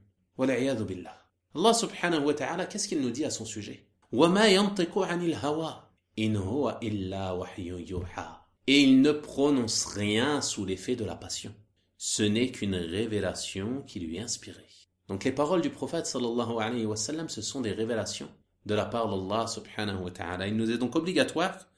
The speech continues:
de croire en tout ce dont le messager d'Allah sallallahu alayhi wa sallam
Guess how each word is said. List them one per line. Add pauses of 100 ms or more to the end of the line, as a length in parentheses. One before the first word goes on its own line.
(120)
de
croire (260)
en
tout
ce
dont
le
messager
d'Allah
sallallahu
alayhi
wa
sallam